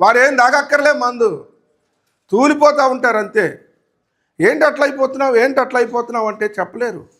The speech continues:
తడువులాడతారు, భయపడతారు. చీకటి మనల్ని అలా చేస్తుంది. ప్రసంగి ఏమన్నాడంటే, ఈ వ్యక్తిని గురించి, ఇట్లాంటి వ్యక్తిని గురించి రాస్తూ రెండో అధ్యాయం పద్నాలుగో వచనంలో,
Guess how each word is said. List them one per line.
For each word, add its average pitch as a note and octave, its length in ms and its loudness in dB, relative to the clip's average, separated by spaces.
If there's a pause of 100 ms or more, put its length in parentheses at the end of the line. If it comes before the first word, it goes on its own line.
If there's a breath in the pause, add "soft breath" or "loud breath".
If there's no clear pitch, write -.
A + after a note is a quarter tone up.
(100)
తడువులాడతారు, A3+ 680 -2
భయపడతారు. F3 640 -12 (1000)
చీకటి C4 360 -4
మనల్ని F3 300 -2
అలా D#3 120 -2
చేస్తుంది. - 500 -8 (640)
ప్రసంగి B3 440 0
ఏమన్నాడంటే, F#3+ 920 -2 (280 soft breath)
ఈ F3+ 100 4
వ్యక్తిని F#3+ 400 0
గురించి, F#3 320 0
ఇట్లాంటి F3 300 -2
వ్యక్తిని F3+ 320 -4
గురించి E3+ 280 -2
రాస్తూ D#3+ 300 -2
రెండో F#3 240 2
అధ్యాయం F3+ 300 0
పద్నాలుగో F3 460 -2
వచనంలో, F3 460 -8